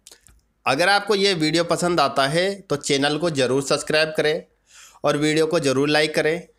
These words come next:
तो मैं आपके लिए बताऊँगा कि आप कैसे बल्क अपडेशन कर सकते हो। ले चलता हूँ मैं अपने बीजी सॉफ्टवेयर के अंदर। आपको मैंने बताया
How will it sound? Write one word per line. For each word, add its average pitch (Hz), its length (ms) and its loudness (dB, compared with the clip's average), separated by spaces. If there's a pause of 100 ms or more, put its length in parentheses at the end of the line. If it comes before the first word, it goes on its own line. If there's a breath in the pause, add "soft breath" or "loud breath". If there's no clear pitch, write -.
(720)
तो 117 360 -2
मैं 151 360 0
आपके 139 300 0
लिए 151 200 2
बताऊँगा 135 540 0 (720)
कि 139 180 0 (140)
आप 117 280 -2
कैसे 135 260 0
बल्क 143 280 -2
अपडेशन 131 440 -2
कर 175 200 -2
सकते - 400 -6
हो। - 120 -10 (1200)
ले 147 180 2
चलता 185 280 2
हूँ 220 120 2
मैं 220 120 4
अपने 208 240 0 (120)
बीजी 151 360 -2
सॉफ्टवेयर 190 440 -2
के 196 120 -2
अंदर। 165 320 0 (1800)
आपको 185 460 0 (580)
मैंने 147 260 0
बताया 131 420 0